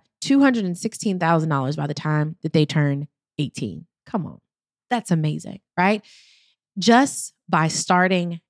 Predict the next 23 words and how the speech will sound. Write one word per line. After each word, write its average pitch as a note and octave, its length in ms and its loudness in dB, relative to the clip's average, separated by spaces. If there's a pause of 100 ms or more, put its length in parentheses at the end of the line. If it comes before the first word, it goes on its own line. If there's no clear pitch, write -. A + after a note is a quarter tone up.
(200)
now E3 680 0
and D3+ 180 -8
being C#3+ 260 -6
consistent, - 920 -8 (120)
okay? F#3 340 0 (180)
That's E3+ 260 -4
literally C4+ 680 2 (400)
all G3 440 4
you E3+ 160 -2
need D#3 400 -2 (160)
to D#3+ 100 -2
do, D3+ 200 0 (180)
okay? F3 280 2 (320)
Now, F#3 300 0
and F#3+ 80 0
I G#3+ 100 2
will D#4 100 0
share C4+ 200 2
with B3+ 120 0
you B3 120 0
how A3+ 260 2
I G#3 120 4
started F#3 440 0